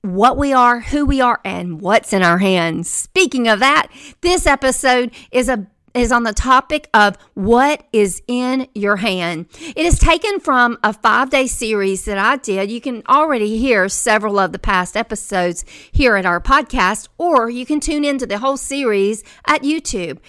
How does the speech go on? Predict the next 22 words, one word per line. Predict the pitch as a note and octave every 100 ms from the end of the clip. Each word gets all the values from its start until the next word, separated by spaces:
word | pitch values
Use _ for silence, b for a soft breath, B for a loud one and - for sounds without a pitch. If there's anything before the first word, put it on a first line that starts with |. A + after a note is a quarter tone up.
| B -
I'm | B3
found | B3+ B3 A#3+
at | G#3+
cindy | - C4+ C4
rushton | A3+ A#3 A3+ - A#3
dot | G3+ -
com | C4 D#4 G#4+
forward | F#3 F#3+
slash | - F#3+ F#3+
YouTube. | G3+ G#3 - B3 D4 G4 B B B
But | F#4
you | E4
can | - E4+
tune | D#4+ - F4 F#4+
in | F#4+ D4+ C#4+ C#4+ B B _
and | B3+ B3+ B3+ - _
listen | B3 A3 D#4+ E4+
to | D#4 D#4 -
all | C#4
the | C#4 - _
other, | C#4+ D4+ C#4+ C4+ C4 b b _ _
other, | C#4+ D4+ C4+ A#3+ -